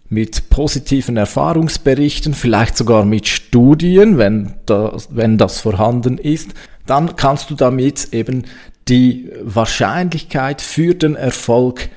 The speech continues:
erhöhen. Und eben die ist ganz wichtig. Also nehmen wir ein blödes Beispiel, angenommen, du hast irgendeine, einen Schmerz und jetzt gebe ich dir, äh, Tablette A, die kostet hundert Franken, die lässt dich aber zu hundert Prozent heilen.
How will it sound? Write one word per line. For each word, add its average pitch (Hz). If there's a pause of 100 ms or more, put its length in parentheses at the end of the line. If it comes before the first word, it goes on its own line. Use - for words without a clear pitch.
(160)
erhöhen. 104 (520)
Und 110
eben 127
die 139
ist -
ganz 107
wichtig. 107
Also 101
nehmen 123
wir 107
ein 101 (380)
blödes 110
Beispiel, 98
angenommen, 107
du 101
hast 104
irgendeine, 101 (300)
einen 101
Schmerz 101
und 104
jetzt -
gebe 110
ich -
dir, 104
äh, 101
Tablette 101
A, 110
die -
kostet -
hundert 143
Franken, 127
die 113
lässt 113
dich 113
aber 110
zu 98
hundert 147
Prozent 113
heilen. 127